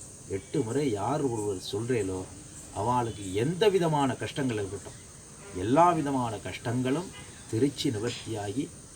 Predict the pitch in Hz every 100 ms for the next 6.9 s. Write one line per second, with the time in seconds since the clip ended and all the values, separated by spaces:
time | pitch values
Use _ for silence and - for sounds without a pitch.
0 | - - 92 98 90 87 98 156 - 101
1 | 113 131 135 131 107 101 113 - 98 95
2 | 90 117 117 - 165 95 - 95 107 90
3 | 87 95 107 127 127 117 101 95 107 120
4 | 113 120 131 120 113 139 165 - - -
5 | - 98 101 92 90 92 104 113 120 113
6 | 98 98 120 120 123 110 - 151